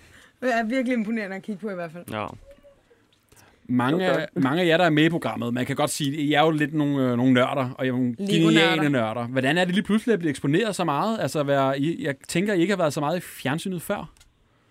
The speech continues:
Speaker 4: Ja, det er, det er lidt sjovt, også fordi det er jo, altså, det er jo en hobby, som man, som du siger, normalt er meget nørdet og meget
Speaker 3: Mm.
Speaker 4: bliver sådan, måske mange lægger lidt skjul på, og lige pludselig så står man der, øh,
Speaker 3: <laughs>
Speaker 4: foran,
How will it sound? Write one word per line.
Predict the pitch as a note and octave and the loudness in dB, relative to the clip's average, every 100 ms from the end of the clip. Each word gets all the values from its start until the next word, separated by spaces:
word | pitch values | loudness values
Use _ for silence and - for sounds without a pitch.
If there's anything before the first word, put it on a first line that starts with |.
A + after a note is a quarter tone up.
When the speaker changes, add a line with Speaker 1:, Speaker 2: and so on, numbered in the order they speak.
| _ _ _ _ _ _ _ _ _ _ - | _ _ _ _ _ _ _ _ _ _ -10
Speaker 4:
Ja, | |
det | D3+ F#3+ | -2 0
er, | F#3 D3+ C3+ | 0 0 0
det | F#3+ | -2
er | |
lidt | G3 F#3 | -4 -4
sjovt, | G3+ F#3 - | -4 -4 -4
også | E3 E3+ | -6 -6
fordi | E3 | -14
det | D3 | -4
er | |
jo, | D3 C#3+ | -2 -2
altså, | A#2+ - | -6 -8
det | C#3 | -8
er | |
jo | |
en | C3+ | -8
hobby, | D3 C#3 E3+ | -4 -2 -2
som | F3 D#3 C#3 | -4 -6 -6
man, | C3 B2 B2 | -10 -14 -14
som | - _ | -20 _
du | |
siger, | - C#3+ | -8 -6
normalt | C#3 D3+ C3+ | -2 -2 -2
er | |
meget | A#2+ C3 | -6 -4
nørdet | A#2+ A#2 C3+ | -2 -2 -2
og | A#2+ | -4
meget | A2 C3 | -2 0
Speaker 3:
Mm. | D3 | 0
Speaker 4:
bliver | A#2+ | -2
sådan, | - - _ _ _ _ _ _ _ - | -6 -20 _ _ _ _ _ _ _ -10
måske | C#3 | -4
mange | B2+ B2 C#3 | -2 0 0
lægger | C3+ | 0
lidt | C#3 - | 0 -4
skjul | G#3 F3+ | -8 -4
på, | D3+ C3 | -4 -2
og | |
lige | D3 | -4
pludselig | D3+ C3+ D3 | -8 -4 -4
så | C#3 | 0
står | D#3 | -2
man | C#3 B2+ | -2 -2
der, | C3+ B2+ A2 F#3+ | -2 -2 -4 -8
øh, | |
Speaker 3:
<laughs> | C#3+ | -6
Speaker 4:
foran, | B2+ C3 | -6 -6